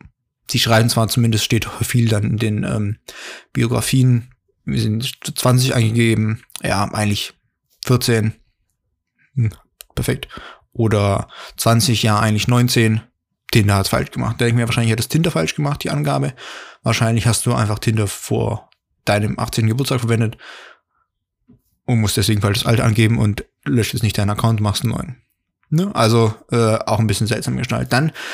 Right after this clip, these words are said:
ähm, ist mir bisher noch nicht aufgefallen, wie viele Leute in der Bundesrepublik Deutschland eigentlich, ähm, Hanna heißen. Also wirklich überdurchschnittlich viele Leute sind auf Tinder unterwegs, die Hanna heißen. Und genauso viele Leute sind auf Tinder unterwegs, die entweder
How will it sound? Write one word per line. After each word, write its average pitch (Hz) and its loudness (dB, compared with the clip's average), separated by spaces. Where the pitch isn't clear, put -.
ähm, 127 4
ist - -4
mir 131 4
bisher 127 0
noch 135 2
nicht 127 2
aufgefallen, 120 2
wie 123 4
viele 120 2
Leute 123 2
in 120 2
der 113 4
Bundesrepublik 117 2
Deutschland 117 2
eigentlich, 107 -2
ähm, 104 -2
Hanna 170 0
heißen. 180 0
Also 107 0
wirklich 127 0
überdurchschnittlich 127 2
viele 120 4
Leute 120 4
sind 123 4
auf 113 0
Tinder 123 2
unterwegs, 110 0
die 107 0
Hanna 151 0
heißen. 143 0
Und 123 4
genauso 117 2
viele 113 2
Leute 110 2
sind 113 0
auf 110 -2
Tinder 120 2
unterwegs, 110 0
die - -2
entweder 123 0